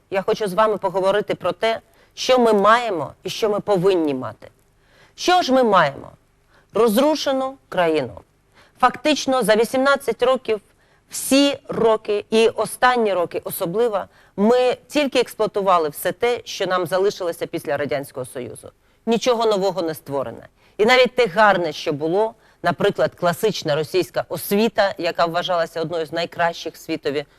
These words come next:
зруйнована. Сьогодні зруйновано і все виробництво. Що ми маємо на сьогодні? Українця, який сидить в китайській вишиванці, їсть китайське сало і заїдає китайським часником.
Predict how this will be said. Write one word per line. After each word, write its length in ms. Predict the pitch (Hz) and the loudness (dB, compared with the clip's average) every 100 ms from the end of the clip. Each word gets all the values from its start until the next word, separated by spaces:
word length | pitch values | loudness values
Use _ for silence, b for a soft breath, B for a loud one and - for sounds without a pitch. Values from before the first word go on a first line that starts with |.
| b | b
зруйнована. 600 | 123 151 151 147 123 101 - _ b b b | -8 -4 -2 -4 -8 -14 -18 _ b b b
Сьогодні 480 | - 247 220 277 269 | -4 0 4 4 4
зруйновано 580 | 247 262 247 269 262 262 - | 2 2 4 2 2 -2 -2
і 80 | |
все 240 | 220 - 269 | -4 0 0
виробництво. 680 | 254 247 247 262 - - - _ b b b | 0 -2 -2 -6 -8 -16 -16 _ b b b
Що 240 | - 320 | 0 4
ми 120 | 302 | 6
маємо 440 | 294 285 233 190 175 | 6 6 6 4 0
на 120 | 196 | -2
сьогодні? 580 | 208 233 196 147 127 - _ _ | 0 0 0 -2 -6 -18 _ _
Українця, 760 | 226 254 262 294 311 - 269 127 | 0 2 4 4 2 -2 -6 -4
який 320 | 196 220 277 240 | -2 2 2 2
сидить 520 | - 254 202 277 - | 2 2 2 0 -6
в 120 | 135 | -14
китайській 680 | _ 277 - 262 247 - 185 | _ 0 2 2 0 -2 0
вишиванці, 800 | 190 - 208 226 262 - 220 214 b b b | 0 0 2 2 0 -8 -10 -10 b b b
їсть 300 | - 240 277 | 2 2 2
китайське 600 | - 262 - 247 233 - | -2 0 2 0 0 -4
сало 360 | 190 214 214 233 247 | 0 2 2 2 -6
і 100 | - | -2
заїдає 500 | 185 208 214 196 196 | 0 2 2 2 2
китайським 580 | 202 226 190 151 - 175 | 0 -2 0 -2 -2 -10
часником. 560 | 170 196 226 214 262 | -10 -8 -8 -2 -4